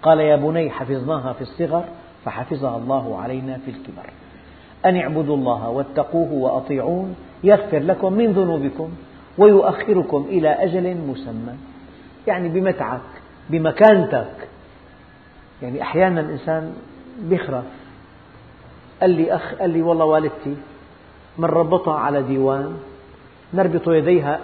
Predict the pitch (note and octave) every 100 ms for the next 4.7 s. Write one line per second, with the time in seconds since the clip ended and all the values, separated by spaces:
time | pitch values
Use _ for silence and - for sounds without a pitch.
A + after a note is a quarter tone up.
0 | - - D#3+ - D3 - - C3+ E3 E3+
1 | - - - - - - C#3 C3+ - -
2 | - - E3+ C#3+ - - - - - -
3 | - C3+ C3 C#3+ - - - - - -
4 | - - - D3 C#3 F3